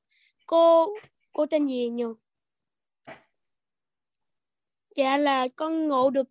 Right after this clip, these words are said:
bài của cô là, là con vừa mới học được là, là năm, à, lộn, ba tầng, tầng bậc yêu thương ạ. Một là tầng bậc, bậc yêu thương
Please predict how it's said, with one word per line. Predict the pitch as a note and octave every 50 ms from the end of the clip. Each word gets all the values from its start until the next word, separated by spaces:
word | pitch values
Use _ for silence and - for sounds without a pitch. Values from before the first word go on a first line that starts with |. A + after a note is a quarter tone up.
| _ _ -
bài | C4+ C4+ C4 C4 B3+
của | - E4+ F#4+
cô | - - E4 E4 D#4+
là, | D4+ D4+ C#4+ B3+ A#3+ A#3+ - _ _ _ _ _ _ _ _ _ _ _ _
là | D#4 D4 C#4+ C4+ C4 B3+
con | - - D#4+ D#4+ D4+
vừa | D4 C#4+ C4
mới | C4+ D4 E4 F4+
học | F4+ D#4+ C#4+ C4 _ -
được | C#4 C4 C#4+
là, | C#4+ C4+ C4 B3+ B3 B3 A#3+ A#3+ _ _ _ _ _ _ _ _ _ _ _ _ _ _ _ _
là | - C#4+ C#4 C4+
năm, | C4+ C#4+ D4+ D#4+ E4 E4+ - - - -
à, | - C#4
lộn, | C#4 C4 B3+ C4 C#4 D4 F#4+ E4+
ba | D#4 D#4 D4+ D4+
tầng, | D4 - D#4 C#4+ C4+ C4 B3+ B3 B3+ _ _ _ _ _ _ _ _ _ _
tầng | - C4+ C4 C4 C4
bậc | A#3+ B3+ B3 _
yêu | - D#4+ D#4+ C#4 -
thương | D#4+ D#4+ D#4 D4 C#4+
ạ. | B3 A#3+ B3 - - _ _ _ _ _
Một | - C#4 C4+ B3+ - -
là | C#4+ C4+ C4 B3+
tầng | A#3+ - C#4 C4+ C4 B3+ B3+ B3+ B3+ B3
bậc, | A#3+ C4 B3 A#3+ - _ _ _ _ _ _ _ _ _ _ _ _ _ _ _ _ _ _ _ _ _ _ _ _ _ _ _ -
bậc | B3+ C#4 C4 C4 -
yêu | E4 E4 E4 E4 -
thương | D#4 E4+ E4 E4 D#4+ D#4+ D#4 D#4